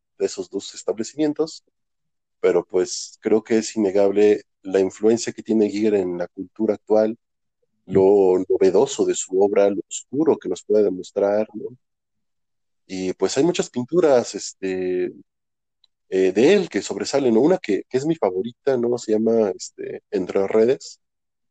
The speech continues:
que es un conjunto de piernas de mujer, ¿no? O sea, pero así puras piernas de mujer abiertas, cerradas y demás, ¿no?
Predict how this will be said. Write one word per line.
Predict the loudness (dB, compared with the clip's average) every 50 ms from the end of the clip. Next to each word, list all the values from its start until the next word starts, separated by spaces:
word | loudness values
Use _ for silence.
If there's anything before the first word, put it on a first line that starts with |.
| _ _ _ _ _ _ _
que | -2 2 2 4 4 4 4 4 4
es | 2 0 -4 -14 _ _ -6
un | -6 -4
conjunto | 0 2 2 2 2 2 2 2 2 2
de | 0
piernas | 2 2 2 2 2 2 0 0
de | -2 -4
mujer, | -6 -4 -2 -2 -2 -2 -4 _
¿no? | -10 -10
O | -10 -10
sea, | -8 -10 -12 -12
pero | -12 -12 -12
así | -12 -10 -10 -12 -10
puras | _ -4 0 0 0 0
piernas | 0 0 2 2 4 2 0 0
de |
mujer | -4 -8 -4 0 2 4 4 4
abiertas, | 4 4 4 2 2 0 -2 -4
cerradas | -2 -2 0 2 0 0 0 -2 -4 -6
y | -8
demás, | -10 -6 -4 -4 -4 -4 -6
¿no? | -8 -14 -14